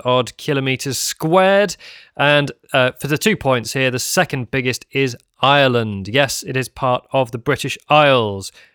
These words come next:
clocking in at eighty-four thousand square kilometres. Ireland, the country, and Northern Ireland are included on that isle. And it's worth two points to you. Question two, movies co-starring Kate Winslet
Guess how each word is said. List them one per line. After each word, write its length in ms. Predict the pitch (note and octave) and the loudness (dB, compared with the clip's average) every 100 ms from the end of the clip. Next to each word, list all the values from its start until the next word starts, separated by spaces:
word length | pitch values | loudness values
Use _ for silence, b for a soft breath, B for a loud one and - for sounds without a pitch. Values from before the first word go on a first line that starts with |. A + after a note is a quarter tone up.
| b | b
clocking 460 | - E3 D#3+ D3 B2 | 0 0 0 -2 0
in 160 | A#2+ | -2
at 160 | A2 - | -2 -2
eighty-four 460 | B2+ B2 - A#2+ | -2 -4 -6 -6
thousand 560 | A2 A#2+ A2+ G#2+ A2+ G#2 | -4 -2 -2 -2 -8 -10
square 340 | - - A#2 | -10 -6 -6
kilometres. 560 | - B2 A2 G#2+ A#2 A2 B B B - | -4 -6 -6 -8 -10 -12 B B B -2
Ireland, 560 | C#3+ C#3+ C#3 C3+ C3 - _ | 2 4 2 0 -4 -8 _
the 80 | C#3 | -8
country, 640 | - F#3+ E3 - F3 E3+ - _ _ | 0 0 0 0 0 0 -4 _ _
and 400 | E3 E3 D3 B2 | 0 2 0 -2
Northern 360 | A#2+ A#2 A2 A2 | -2 0 0 -2
Ireland 480 | G#2+ G#2 G#2 G#2 - b b - | -2 -4 -6 -8 -12 b b 0
are 160 | B2 | 0
included 500 | A#2 - B2+ A#2 A2+ - - | 0 -4 -6 -4 -6 -6 0
on 340 | E3 C#3+ C3+ | 2 2 -4
that 360 | B2+ C3 B2+ - _ | -2 0 0 -8 _
isle. 440 | C#3 D3+ C#3 A#2+ G#2 B B B - | 2 4 4 2 -2 B B B -6
And 120 | C3 | -4
it's 120 | C#3 | 0
worth 180 | E3 D3+ | 0 0
two 160 | - F3 | -2 -2
points 460 | - F#3 D#3+ - - - | 0 -2 -2 -8 -12 -8
to 160 | - | -2
you. 640 | E3+ C3+ F#3+ G#3+ C#3 G#2+ F#2 _ | -2 0 2 2 0 -2 -8 _
Question 340 | - F#3 - D#3 | -4 -2 -2 -4
two, 480 | - E3+ D3+ A#2 - - | 0 2 2 0 -6 0
movies 520 | D#3+ G3+ F3 F#3+ - | 4 4 4 -2 -4
co-starring 760 | - - G3 - C3+ C3 B2 | -4 0 0 0 0 2 0
Kate 240 | A#2 E3 D3+ | -2 -4 -2
Winslet 360 | C#3 A#2+ B2 | -4 -2 -4